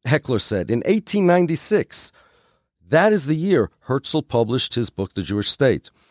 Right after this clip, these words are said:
which, according to Heckler, was a clear fulfillment of the Christian prophecy. Heckler thereupon sought out Herzl to inform him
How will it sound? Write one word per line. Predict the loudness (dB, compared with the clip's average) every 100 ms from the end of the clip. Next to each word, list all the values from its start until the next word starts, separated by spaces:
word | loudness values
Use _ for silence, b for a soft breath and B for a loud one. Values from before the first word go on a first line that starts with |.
| b
which, | -4 -4
according | -2 0 0
to | 2 2
Heckler, | 2 0
was | 0 0
a | -4
clear | -6 0 2 2
fulfillment | 0 -2 0 0 0 -4
of | -6
the |
Christian | -6 -6 -6 -8
prophecy. | -2 0 0 -4 -8 -10 _ _ _ B B B -2
Heckler | -2 2 0
thereupon | 4 2 2 0 0 0 -2 b
sought | -8 0 2 4
out | 4 4
Herzl | 2 0 -4 -8 -10 _ _ _
to | -4 -2
inform | -2 2 2 4
him | 2 2